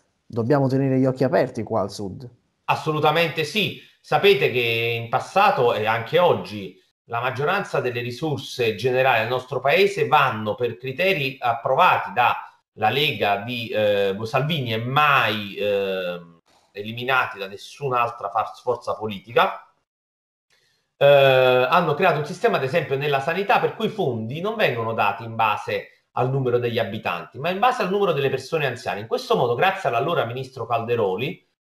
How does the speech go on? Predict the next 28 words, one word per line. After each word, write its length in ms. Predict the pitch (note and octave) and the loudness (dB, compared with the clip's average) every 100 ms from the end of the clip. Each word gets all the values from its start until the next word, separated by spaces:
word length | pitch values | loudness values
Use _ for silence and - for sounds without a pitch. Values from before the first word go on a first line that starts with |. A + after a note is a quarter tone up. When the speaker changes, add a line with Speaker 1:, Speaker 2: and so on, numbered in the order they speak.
| _ _ _ | _ _ _
Speaker 2:
fu 160 | - A3+ | -4 0
garantito 640 | F#3 G3+ G3+ G3 F#3 D3 | 4 6 4 2 -4 0
alla 120 | C#3 D3 | 4 4
Lombardia 440 | E3+ G3 G#3+ B3+ | 4 2 2 0
più 140 | A#3+ | 2
o 20 | A3 | 2
meno 480 | F3+ D#3+ - - - | 2 0 -2 -12 -4
il 380 | G3 F3+ D3+ | -2 -2 -4
triplo 720 | - A3+ C4+ B3+ B3+ B3+ B3 C#3 | -2 0 0 -2 4 6 4 2
dei 220 | F3+ F3 | 0 0
soldi 480 | - F#3 F#3 F3+ G3 | 0 2 2 -2 -2
che 180 | G3 G3 | -2 -2
prende 300 | D#3 D3+ E3 | -4 -2 0
la 140 | D3+ | 2
Campania, 500 | C#3 B2+ A2+ G2+ G#2+ | 0 -2 -2 -4 -6
pur 220 | - A#3+ G#3+ | -6 -4 0
non 140 | F3+ | 2
avendo 320 | F3 F3 E3+ | 4 2 0
neanche 320 | F3 G3+ G3 | -2 -2 -2
il 80 | E3+ | -4
doppio 260 | D3 D3+ D#3 | -4 -6 -2
degli 160 | C3 | -2
abitanti, 440 | A#2 C#3+ D#3 A2 F2+ | -2 -2 -2 -2 -8
ma 100 | G2 | -8
mica 240 | C#3 D3 | -4 -4
solo 260 | - C3 A#2 | -2 0 0
la 80 | A2+ | 0
Lombardia 640 | A2 A2+ D3 G#3 F#3+ - | -4 -2 -4 0 0 -2